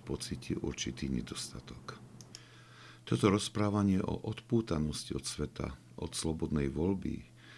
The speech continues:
jednoduchšieho života, je učením, ktoré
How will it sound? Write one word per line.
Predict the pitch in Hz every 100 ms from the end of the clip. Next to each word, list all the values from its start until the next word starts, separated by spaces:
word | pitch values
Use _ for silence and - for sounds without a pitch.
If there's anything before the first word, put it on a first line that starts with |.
| - -
jednoduchšieho | - 82 110 104 - - - 69 69 67 82 -
života, | - 67 65 67 - 80 92 - - - - - - - - -
je | 95 85 80 -
učením, | 85 - 73 65 73 92 107 104 - - -
ktoré | - 92